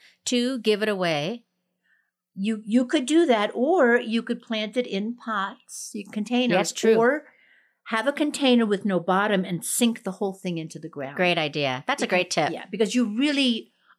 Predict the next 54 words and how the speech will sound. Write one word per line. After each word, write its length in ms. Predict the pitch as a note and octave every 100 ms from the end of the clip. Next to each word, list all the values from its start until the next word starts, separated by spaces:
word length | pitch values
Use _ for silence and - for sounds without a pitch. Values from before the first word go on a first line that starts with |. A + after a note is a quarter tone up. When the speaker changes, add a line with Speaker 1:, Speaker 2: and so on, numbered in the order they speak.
| -
Speaker 2:
I 60 | A3
mean, 240 | G#3+ G3+
I, 280 | - A3+ A#3+ -
I 160 | G3+
have 220 | A3+ G#3+ F#3
mint 280 | F3+ F3+ E3+
that 100 | -
I 140 | F3 F3
pull 340 | _ F#3+ D#3+
out 180 | B2+ -
every 280 | E3+ F3 F3+
year 300 | D#3 D3 C#3+
'cause 160 | F3+ F3+
it'll 140 | A3 B3
take 220 | C4+ B3+
over, 420 | D#4+ - - - - -
you 100 | F#3 F3+
know? 160 | F#3+
Speaker 1:
Yeah, 200 | F3+ F3+ -
and 140 | A3+
it 100 | A#3+
also, 320 | B3+ D#4 B3+
be, 140 | A#3 A3+
and 100 | A#3
it'll, 160 | A3+ -
it'll 240 | A3+ G#3+
come 320 | G3+ - F#4 B3+
up, 220 | A3+ A3+
like, 180 | E3 -
two 140 | - D#4
feet 240 | C4 B3
away 260 | F3 E3+ F3
from 440 | F3+ D#3 D3+ F2
where 240 | E3+ E3 D#3+
the 140 | D3+
main 220 | D#3+ D3+
plant 320 | - D3+ C#3+ F#3
is. 60 | B3+
Speaker 2:
Yes, 460 | A3+ F#3+ - - -
Speaker 1:
And 60 | E4
you 80 |
want 180 | F#4+ F#4
it 60 | F4
to 60 |
be 100 | C#4+
Speaker 2:
yes. 80 | C4+
Speaker 1:
all 140 | A#3+ B3
together, 440 | A#3 G#3 G3 F3
nice 240 | E3 E3 F3
and 140 | D3
bushy. 540 | E3 D#3+ A#2 G2 A2 _ _ _ _ _ _ _ -
Speaker 2:
Um, 300 | F3 F3+ F3+ G#3
and 180 | G#3+ -
peppermint, 560 | F4+ G4+ F#4+ A3+ A3